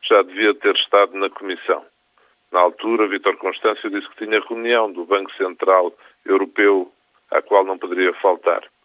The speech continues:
Disponibilizámos até o dia de sábado, dia doze, anteontem. Disse que não queria ir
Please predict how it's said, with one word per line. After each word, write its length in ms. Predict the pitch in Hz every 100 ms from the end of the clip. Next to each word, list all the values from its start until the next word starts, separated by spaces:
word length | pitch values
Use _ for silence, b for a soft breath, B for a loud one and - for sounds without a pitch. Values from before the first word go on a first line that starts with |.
| _ _ b b
Disponibilizámos 880 | - - 156 143 139 120 147 139 117
até 280 | 110 - 113
o 80 |
dia 200 | 107 113
de 160 | 107 -
sábado, 380 | 110 101 80 - - - _
dia 180 | 90 90
doze, 480 | 87 101 95 80 85
anteontem. 800 | 85 - 98 98 95 - - - _ b b b b b _
Disse 220 | 104 98
que 100 | -
não 280 | 113 110 110
queria 400 | - 117 120 107
ir 260 | 104 92